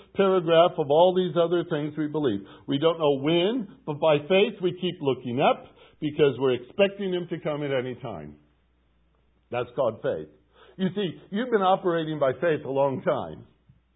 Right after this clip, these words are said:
These things you understand by faith. That's the common denominator in the whole picture that the Christian life is all about. We live by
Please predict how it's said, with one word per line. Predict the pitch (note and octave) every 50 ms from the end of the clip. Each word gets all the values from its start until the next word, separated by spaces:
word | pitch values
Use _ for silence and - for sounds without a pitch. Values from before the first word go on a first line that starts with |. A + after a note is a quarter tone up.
| _ _ _ _ _ _ _ _ _ _ _ _ _ _ -
These | C#3 E3+ A3 A#3 G#3 -
things | A3 G#3+ G3+ F#3+ D#3
you | E3+ F#3 F#3+ F3
understand | D#3+ D#3+ D3+ D3 - - - - F3 F3 F3+ F3+ D#3+ D3 B2+ A2+ A2+ - _ _ _ _ -
by | D3 D3 C#3+ C#3 C#3 C3 -
faith. | E3+ E3 B2+ A2 - - - - - -
That's | - G3 G#3 G#3 -
the | G3 F3+ - -
common | G3 F#3+ G3+ G#3 G#3 G3+ F#3+
denominator | F3 F3+ F#3 F#3 F#3 G#3+ A#3+ A3+ F#3+ C#3+ B2 A2+ B2+ C#3+
in | D3+ D3+
the | D3 C3+
whole | B2 D#3+ F#3 F#3 F#3
picture | - G#3 G#3 G#3 - D3+ B2 A#2 A#2 - - - _ -
that | D3 D3 D3+ C3+ C#3+ C#3 - - _ -
the | D3+ C#3 D3 -
Christian | F#3+ G#3 G3+ - - F#3+
life | D#3+ D#3 D#3+ E3+ F3 F3 F3
is | E3 C#3+ D3+
all | D#3 D3 D3 D3+ D3
about. | D3 G3 G#3+ E3+ G#2+ - - - - _ -
We | C#3+ C#3 C#3+
live | C3+ C#3+ F3 F#3 F#3+ G3+ G3+ F3+ - - _ _ _ _ C#3+
by | C3+ D#3 D#3+ D#3+ D#3+ D#3+ E3 E3 D#3